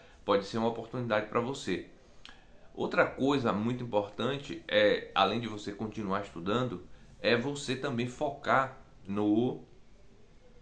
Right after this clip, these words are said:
processo de escolher um concurso que você quer. Por exemplo, agora vem o I N S S, mas qual é a sua área que você quer?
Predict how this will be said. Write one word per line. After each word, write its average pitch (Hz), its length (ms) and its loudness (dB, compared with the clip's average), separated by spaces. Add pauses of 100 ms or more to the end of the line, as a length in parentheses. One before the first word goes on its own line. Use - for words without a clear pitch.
(360)
processo 107 880 0 (160)
de 95 600 -4 (1300)
escolher 135 840 4
um 117 100 -2
concurso 113 440 -4
que 110 60 -6
você 113 260 -4
quer. 78 240 -6
Por 113 100 0
exemplo, 107 320 0
agora 123 300 4
vem 156 100 -4
o 160 40 -2
I 160 40 -4
N 151 120 -4
S 160 180 -6
S, - 320 -2
mas 208 240 0
qual 180 240 4
é 127 80 6
a 123 60 0
sua 107 260 0
área 101 240 0
que - 80 -14
você 95 240 -10
quer? - 340 -8